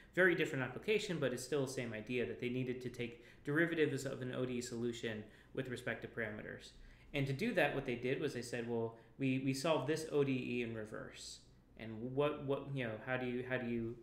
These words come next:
understand that? Well, this is, if you, if you go to this, right, it says you solve this equation, and you have to solve this equation in reverse,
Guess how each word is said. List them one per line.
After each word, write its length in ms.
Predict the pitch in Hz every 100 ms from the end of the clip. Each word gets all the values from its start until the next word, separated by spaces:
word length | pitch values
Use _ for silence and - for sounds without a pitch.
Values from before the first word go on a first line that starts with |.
| 139
understand 580 | 139 127 - 170 175
that? 280 | 139 127 - - - -
Well, 180 | 135 131 - - -
this 240 | 160 196
is, 280 | 196 - - -
if 160 | - 143
you, 140 | 135
if 140 | 135 139
you 80 | 131
go 180 | 151
to 80 | 170
this, 320 | 165 131 139
right, 100 | 131
it 120 | 123 123
says 180 | 127
you 80 | 120
solve 380 | 117 - 143 147
this 180 | 151 147
equation, 600 | 139 135 120 123 120 120 - - -
and 120 | 135
you 80 | 127
have 260 | 160 208
to 80 | 247
solve 300 | - 202 151
this 180 | 170 -
equation 460 | 156 135 120 113 110
in 100 | 107
reverse, 560 | 107 107 110 127 -